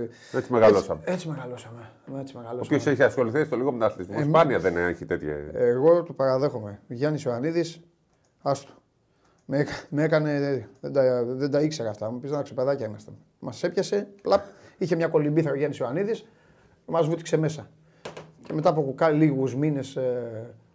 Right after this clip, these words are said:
Speaker 2: μήνες, δεν χρειάζεται περισσότερο, μήνες, λέγαμε τι φοράμε, τι κάνουμε, πού πατάμε,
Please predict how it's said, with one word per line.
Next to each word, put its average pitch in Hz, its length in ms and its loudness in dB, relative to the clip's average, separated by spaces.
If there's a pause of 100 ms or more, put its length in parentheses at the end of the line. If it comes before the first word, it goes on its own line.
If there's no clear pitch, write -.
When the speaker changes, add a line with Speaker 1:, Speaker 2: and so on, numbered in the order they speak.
Speaker 2:
μήνες, 220 300 2
δεν 165 100 0
χρειάζεται 139 280 -2
περισσότερο, 165 460 -6 (160)
μήνες, 185 480 -6
λέγαμε 156 360 -4
τι - 80 -12
φοράμε, 190 680 2 (260)
τι - 100 -10
κάνουμε, 196 540 0
πού 165 140 -6
πατάμε, 202 720 4